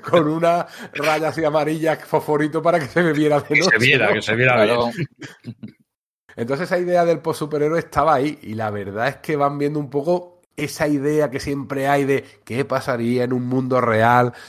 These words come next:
Speaker 1: si los superhéroes realmente existieran y no se dedicaran a luchar contra superamenazas, sino cómo afectarían, está aquí en este volumen dos, que duró veintiocho números, tanto como en el siguiente volumen tres. Scott Lobdell hizo los seis o siete primeros números,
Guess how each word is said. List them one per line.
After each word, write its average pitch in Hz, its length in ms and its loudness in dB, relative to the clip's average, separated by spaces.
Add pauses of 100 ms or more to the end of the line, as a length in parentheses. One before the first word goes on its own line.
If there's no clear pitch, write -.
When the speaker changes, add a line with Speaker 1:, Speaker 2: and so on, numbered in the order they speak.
(200)
Speaker 1:
si 127 240 -2
los 120 160 -4
superhéroes 120 460 -4
realmente 127 680 4
existieran 127 600 0
y 131 40 -2
no 147 100 0
se 147 120 -2
dedicaran 131 520 -2
a 120 500 0
luchar 120 300 -2
contra 127 260 -4
superamenazas, 120 760 -2
sino 110 340 -8 (260)
cómo 127 200 0
afectarían, 131 580 -2 (220)
está 113 340 -4
aquí 156 400 -4
en 117 160 -6
este 151 240 -6
volumen 147 540 -2
dos, 196 360 0 (400)
que 135 120 0
duró 120 220 0
veintiocho 135 540 0
números, 165 420 2
tanto 117 260 -4
como 104 140 -6
en 101 40 -4
el 101 60 -10
siguiente 101 260 -8
volumen 95 320 -8
tres. - 280 -4 (380)
Scott 156 240 0
Lobdell 165 360 2
hizo 165 240 -2
los 147 200 2
seis - 360 -4
o 147 60 0
siete 143 220 -6
primeros 139 320 0
números, 170 360 2